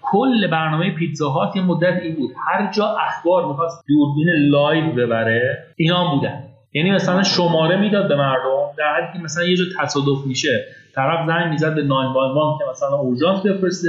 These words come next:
بلافاصله هم زنگ می‌زد پیتزا هات، می‌گفت بزرگوار فلان جا تصادف. بعد چه اتفاقی می‌افتاد؟ اورژانس که می‌رفت، همیشه مثلاً یه دو تا اکیپ از پیتزا هات هم بودن، وسط جمعیت داشتن خیرات پیتزا می‌کردن، چی با لباس فرم، با ماشین، با جعبه‌های پیتزا، تو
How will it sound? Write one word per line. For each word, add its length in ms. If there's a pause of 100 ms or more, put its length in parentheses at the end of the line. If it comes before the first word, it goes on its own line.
(140)
بلافاصله 420
هم 60
زنگ 140
می‌زد 240
پیتزا 260
هات، 240
می‌گفت 140 (280)
بزرگوار 500
فلان 240
جا 220
تصادف. 320 (260)
بعد 160
چه 100
اتفاقی 400
می‌افتاد؟ 640 (240)
اورژانس 480
که 80
می‌رفت، 320
همیشه 560
مثلاً 220
یه 140
دو 160
تا 80
اکیپ 320
از 220
پیتزا 280
هات 220
هم 180
بودن، 440 (680)
وسط 360
جمعیت 520
داشتن 240
خیرات 520
پیتزا 300
می‌کردن، 420
چی 100
با 120
لباس 420 (160)
فرم، 280
با 200
ماشین، 460
با 340
جعبه‌های 500
پیتزا، 240 (360)
تو 80